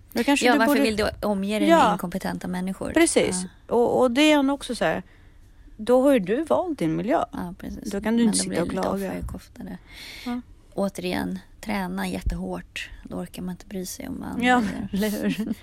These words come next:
Speaker 2: <laughs> Men vet du, det finns faktiskt vissa så här livsmedel, mat man kan äta för att lugna sig också.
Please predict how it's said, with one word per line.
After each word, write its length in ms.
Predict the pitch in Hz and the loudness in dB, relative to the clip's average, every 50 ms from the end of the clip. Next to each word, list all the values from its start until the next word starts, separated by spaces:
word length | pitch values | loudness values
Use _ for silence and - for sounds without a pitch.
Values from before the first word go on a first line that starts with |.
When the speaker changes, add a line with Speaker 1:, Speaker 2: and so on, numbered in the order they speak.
| - - - | -12 -12 -10
Speaker 2:
<laughs> 240 | - - - 302 - | -8 -8 -6 0 2
Men 140 | 269 294 | 4 4
vet 120 | 285 330 - | 4 4 2
du, 100 | 277 254 | 2 0
det 120 | 226 247 | 0 0
finns 200 | 247 285 277 262 | -2 -2 -2 -2
faktiskt 300 | 285 277 269 269 233 226 226 | -2 -4 -4 -4 -6 -6 -4
vissa 380 | 233 220 - 208 196 185 202 | -6 -4 -2 0 0 0 0
så 120 | - - 180 | 0 -2 -2
här 80 | 175 | -2
livsmedel, 560 | 175 185 190 - - - 226 220 196 190 185 | -2 -4 -6 -6 -6 -6 -6 -6 -6 -6 -6
mat 320 | 185 196 240 254 226 - - | -4 -4 -4 -4 -6 -6 -8
man 120 | 180 185 | -10 -8
kan 160 | - - 190 | -8 -8 -6
äta 280 | 190 196 185 - - 190 | -6 -8 -8 -8 -10 -8
för 180 | - - 165 180 | -8 -6 -6 -6
att 60 | 175 | -6
lugna 340 | 180 190 190 185 175 185 185 | -6 -6 -6 -8 -8 -8 -8
sig 240 | - - - - | -8 -8 -8 -8
också. 300 | - 214 - - - - | -10 -10 -10 -10 -10 -12